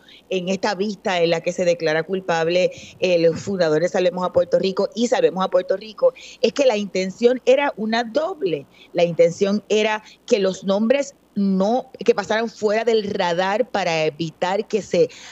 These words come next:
adjudicara a estas personas que tenían un beneficio de ser donantes cuando obtuvieran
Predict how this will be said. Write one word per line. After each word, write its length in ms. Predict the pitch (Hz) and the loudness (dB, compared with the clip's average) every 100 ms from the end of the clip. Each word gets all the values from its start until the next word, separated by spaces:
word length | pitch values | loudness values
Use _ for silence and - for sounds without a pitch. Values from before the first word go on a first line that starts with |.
| - | -4
adjudicara 920 | 185 180 202 185 160 226 254 277 247 | -4 -2 -4 -4 -4 -2 -2 -2 -2
a 100 | 180 | -2
estas 200 | 160 208 | -4 -4
personas 560 | - 226 220 226 240 240 | -2 -2 0 0 -2 -2
que 180 | 202 175 | -4 -2
tenían 400 | - 165 160 202 | -2 -2 0 0
un 140 | 214 | 0
beneficio 540 | 226 202 202 220 220 247 | 0 0 -4 -4 0 2
de 100 | 196 | 0
ser 220 | - 208 | 0 0
donantes 580 | 220 226 247 240 233 - | 0 0 -2 0 -2 -2
cuando 380 | 190 175 170 160 | -4 0 2 2
obtuvieran 840 | - 175 175 185 226 185 143 | 0 -4 0 0 2 0 0